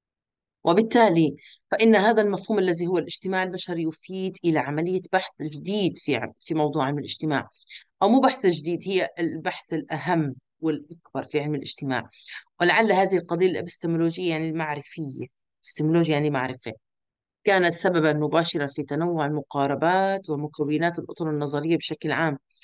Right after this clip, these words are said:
فاختلفت المدارس والمناهج بعد ذلك في توضيح، في تحديد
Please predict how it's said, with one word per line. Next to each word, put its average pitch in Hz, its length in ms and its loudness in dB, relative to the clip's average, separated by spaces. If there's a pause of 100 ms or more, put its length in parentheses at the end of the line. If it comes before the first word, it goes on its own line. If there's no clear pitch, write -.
(120)
فاختلفت - 600 -2
المدارس 165 440 -2
والمناهج 151 480 -4
بعد 127 180 -6
ذلك 160 340 -2
في 156 120 -6
توضيح، 196 520 2 (100)
في 202 160 -4
تحديد 226 640 0